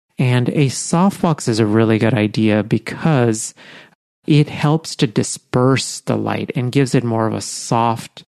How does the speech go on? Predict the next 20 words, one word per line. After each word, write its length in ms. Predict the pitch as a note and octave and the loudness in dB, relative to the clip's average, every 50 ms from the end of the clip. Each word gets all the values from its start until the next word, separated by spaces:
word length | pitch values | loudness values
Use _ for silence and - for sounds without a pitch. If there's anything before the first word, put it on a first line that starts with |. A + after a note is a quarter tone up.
| _ _ _ _ - | _ _ _ _ 0
glow 300 | B2+ A2+ A#2 A#2+ A#2 A#2+ | 2 2 4 2 2 2
on 160 | B2 B2 B2 | 2 2 2
your 140 | B2+ B2+ A#2+ | 2 0 0
face, 560 | - - - C3+ C3+ C#3+ D3 - - - - _ _ _ _ _ - - | -2 -2 0 2 2 2 0 -4 -8 -16 -20 _ _ _ _ _ -8 -4
as 200 | B2+ A#2+ - B2+ | -2 -2 0 0
opposed 420 | A2+ - - B2 A#2+ G#2 - - | -2 -2 0 0 0 0 -2 -2
to, 60 | - | -2
like, 200 | A2 G#2+ A2 - | 0 0 0 0
a 60 | A#2 A2 | 0 0
really 400 | A2 A2+ B2 B2+ A#2+ B2 A#2+ G#2 | 0 0 0 0 0 0 -2 -2
harsh, 500 | F#2 - - C3 A2+ G#2+ G#2 - - - | -2 -2 -2 0 0 0 -2 -4 -4 -4
like, 160 | A#2 G#2 - | -4 -2 -2
almost 180 | A2+ A#2 - | -2 -2 -2
like 100 | - A2 | -2 -4
a 80 | A2+ G#2+ | -4 -4
spotlight 640 | - - - A2+ A2 A2 A2 A2 G#2+ G#2+ G#2+ G#2+ - | -6 -6 -4 -2 -2 0 0 0 0 0 0 -2 -2
coming 300 | - G#2+ G#2 G#2+ G#2 G#2 | -4 -4 -2 -2 0 0
on 220 | G#2 G2+ G2+ G#2 G#2+ | 0 0 0 0 -2
your 120 | A2 G#2 | -2 -4
face. 480 | - - - - - - - - - | -4 -4 -4 -2 -2 -2 -2 -6 -8